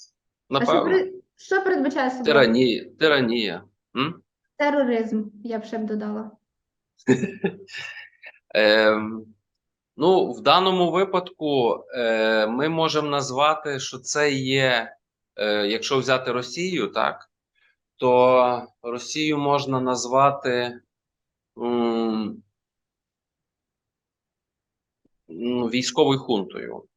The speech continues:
Speaker 1: Але не, не безпосередньо сама військова, а Г Б шною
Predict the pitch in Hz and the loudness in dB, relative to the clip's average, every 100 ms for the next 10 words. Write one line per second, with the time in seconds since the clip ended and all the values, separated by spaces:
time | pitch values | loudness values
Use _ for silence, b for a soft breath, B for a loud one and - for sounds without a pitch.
0 | - 113 117 117 113 113 117 123 123 120 | 0 4 6 6 6 4 2 0 0 0
1 | 127 127 127 135 - 160 190 180 147 143 | 0 0 -4 -6 0 2 2 2 0 0
2 | 135 127 127 127 - 123 107 98 - 98 | 0 0 -2 -6 -4 -2 2 0 0 0
3 | 110 110 139 147 139 - 107 98 | 0 0 -2 0 0 -2 -12 -12